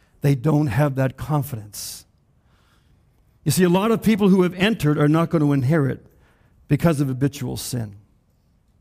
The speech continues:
Because you see, any salvation that does not include the life-changing, purifying, character-building work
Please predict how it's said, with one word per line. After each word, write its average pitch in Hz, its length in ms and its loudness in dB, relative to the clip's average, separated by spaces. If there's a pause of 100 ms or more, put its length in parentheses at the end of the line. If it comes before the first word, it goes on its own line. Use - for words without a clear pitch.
(880)
Because 190 180 4
you 196 60 2
see, 208 320 2
any 226 480 2
salvation 165 920 0 (1000)
that 160 240 0
does 196 260 2
not 202 240 2
include 151 640 -2 (720)
the 139 100 0
life-changing, 170 1200 0 (840)
purifying, 156 1120 -2 (720)
character-building 175 1400 0
work 151 320 -2